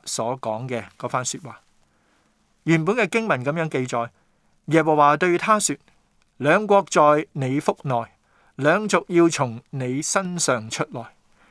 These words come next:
這族必強於那族，將來大的要服侍小的。」按照神嘅決定，就係大嘅將會服侍細嘅，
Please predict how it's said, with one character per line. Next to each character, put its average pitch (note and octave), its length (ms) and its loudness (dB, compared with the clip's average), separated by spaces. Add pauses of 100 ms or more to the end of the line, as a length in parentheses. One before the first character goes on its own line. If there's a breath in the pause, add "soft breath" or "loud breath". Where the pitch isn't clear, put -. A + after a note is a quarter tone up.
(220 soft breath)
這 F3 240 4
族 G3 240 2
必 A3 140 0
強 A#2+ 400 -6
於 E3 340 0
那 A#2+ 240 -4
族， B2 180 -6 (460)
將 G#3 240 4
來 A#2+ 180 4
大 B2 200 4
的 D#3 180 0 (280)
要 C#3+ 260 2
服 - 320 -6
侍 A2 340 0
小 A2+ 300 -6
的。」 C#3 100 -4 (1200 soft breath)
按 G#3 180 2
照 G#3 140 0
神 C#3 180 0
嘅 D#3+ 120 2
決 F3+ 280 -2
定， B2+ 220 -2 (720 soft breath)
就 F3 100 2
係 D3+ 260 2 (160)
大 C3+ 200 4
嘅 D3 300 0 (140)
將 F#3 240 0
會 C#3 120 2
服 B2+ 160 -10
侍 A#2 200 -6
細 A#2+ 280 -2
嘅， A#2 80 -16